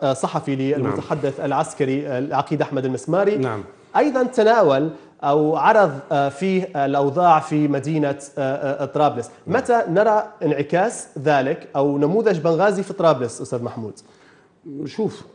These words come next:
Speaker 2: ال-، العالم يكاد يتفق بأن مشكلة طرابلس ومشكلة ليبيا بالعموم هي مشكلة الميليشيات المسلحة.
Speaker 1: مهم.
Speaker 2: ضف على ذلك الجماعات الإرهابية اللي ظهرت في ال-، في الثلاث سنوات الأخيرة.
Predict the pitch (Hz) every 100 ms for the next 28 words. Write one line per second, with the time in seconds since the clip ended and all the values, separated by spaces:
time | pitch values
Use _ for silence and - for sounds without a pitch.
0 | 117 120 117 - - 117 143 180 143 131
1 | 139 160 139 165 165 104 110 101 95 107
2 | 120 120 117 104 - _ _ _ - 151
3 | - 113 101 123 127 98 95 - 113 -
4 | 120 113 143 101 98 - 101 98 135 127
5 | 120 131 131 120 113 113 101 113 104 98
6 | 101 80 - - 113 131 165 - - 117
7 | 95 95 120 123 101 98 95 110 101 90
8 | 104 117 104 - 85 90 98 110 98 -
9 | 92 87 - _ _ - 107 107 - 104
10 | 92 - 92 - 82